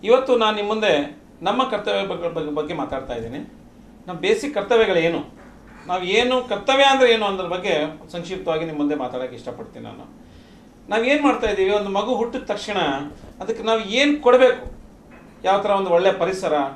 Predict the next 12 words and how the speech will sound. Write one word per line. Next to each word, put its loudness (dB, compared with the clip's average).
ಒಳ್ಳೆ 0
ಗಾಳಿ, 6
ಒಳ್ಳೆ 0
ನೀರು, 0
ಒಳ್ಳೆ 0
ವಾತಾವರಣ 4
ನಾವು -6
ಕೊಡ್ತಾ -6
ಇದ್ದೀವ? -4
ಅದು -8
ಯಾರ -2
ಕರ್ತವ್ಯ? -6